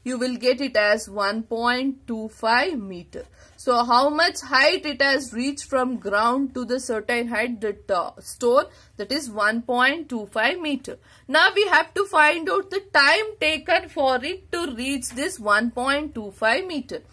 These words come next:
So let me use the formula. First equation, V is equals to U plus A T.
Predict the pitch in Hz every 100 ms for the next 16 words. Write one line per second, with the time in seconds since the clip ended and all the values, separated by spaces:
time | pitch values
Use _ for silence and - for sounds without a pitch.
0 | - - - - 262 262 262 285 311 294
1 | 262 277 294 262 240 262 277 320 - 240
2 | 247 - 254 - 254 247 285 320 196 220
3 | 240 233 233 233 220 208 - 202 180 214
4 | 269 262 240 247 294 - - 190 196 -
5 | 285